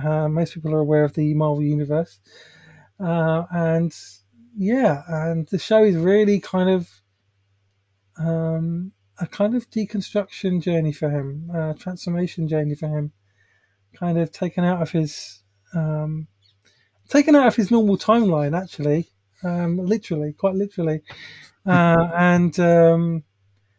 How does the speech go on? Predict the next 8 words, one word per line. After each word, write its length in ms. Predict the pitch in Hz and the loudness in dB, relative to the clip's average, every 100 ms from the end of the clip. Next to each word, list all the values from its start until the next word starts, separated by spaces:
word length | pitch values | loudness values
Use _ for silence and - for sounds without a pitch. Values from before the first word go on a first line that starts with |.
| _ _ | _ _
forced 280 | 196 196 - | 0 0 -2
to 60 | |
face 240 | 180 185 156 | -2 0 -2
up 120 | 170 | -4
to 100 | - | -4
himself. 520 | 147 143 156 143 - _ _ | -4 -2 -2 -2 -8 _ _
And, 440 | 160 156 156 151 - _ _ _ _ _ _ _ _ _ | -4 -2 -2 -6 -10 _ _ _ _ _ _ _ _ _
um, 640 | 190 156 151 151 151 151 | -8 -4 -4 -4 -4 -8